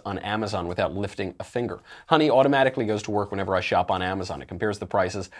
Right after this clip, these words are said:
of every seller that carries the item that I want. Honey factors in shipping, sales tax, and Amazon Prime status to make sure I'm getting the lowest total price. It makes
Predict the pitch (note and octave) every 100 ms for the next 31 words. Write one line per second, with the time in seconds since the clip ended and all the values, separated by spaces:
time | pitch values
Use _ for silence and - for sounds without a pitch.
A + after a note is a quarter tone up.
0 | - G2 A#2+ C3+ C3+ - C3+ F#2+ D#2+ -
1 | G#2 G2+ G2+ E2+ F#2 F#2+ F#2 F#2 G#2 A2
2 | D#2+ - - - A#2 A#2+ A2+ A2+ G#2 A2
3 | G2 F#2+ - D3+ D3+ D3+ D3 A2 A2 G#2
4 | G2+ G2 F#2+ G2 G#2+ G#2+ G2+ G2+ G2 G2
5 | G#2+ F#2 G2 - - - - A#2+ B2+ -
6 | B2 G#2+ G#2+ G#2+ G2 F#2 G2 A2+ - A2+
7 | G2+ - F2+ F2+ - C3 E3+ - -